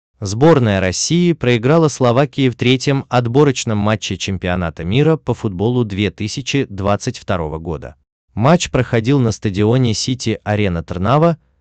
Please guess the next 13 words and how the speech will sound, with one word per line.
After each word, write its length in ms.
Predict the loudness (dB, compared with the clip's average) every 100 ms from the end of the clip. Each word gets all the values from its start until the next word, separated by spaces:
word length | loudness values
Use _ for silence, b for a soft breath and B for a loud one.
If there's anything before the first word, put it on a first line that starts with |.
| _ -2
и 100 | 2
завершился 640 | 4 4 2 0 0 -2
со 160 | -2
счётом 540 | -4 -2 0 0 -2 -4
два 400 | -4 2 2 2
один 500 | -4 -6 -2 0 -2 -8
в 140 | -8
пользу 340 | -4 -4 -6
Словакии. 680 | -6 -4 -2 -4 -10 -18 -18 _ _ _ -20
Словакия 720 | -4 0 2 2 2 2 2
забила 480 | 4 4 4 4 4
первый 440 | 4 2 4 0
гол 360 | 2 2 2